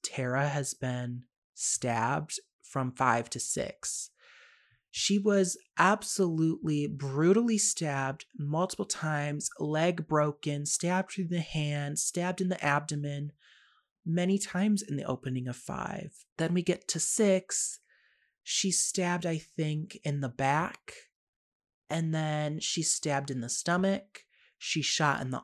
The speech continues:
arm. And then at the end, she's kinda just okay. And you're like, "Oh, okay. So they're superhuman."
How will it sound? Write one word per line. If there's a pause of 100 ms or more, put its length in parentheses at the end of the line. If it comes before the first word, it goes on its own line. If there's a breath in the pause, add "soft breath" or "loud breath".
arm. (480 loud breath)
And
then
at
the
end,
she's
kinda
just
okay.
And
you're
like, (500)
"Oh, (840)
okay. (640 soft breath)
So
they're
superhuman."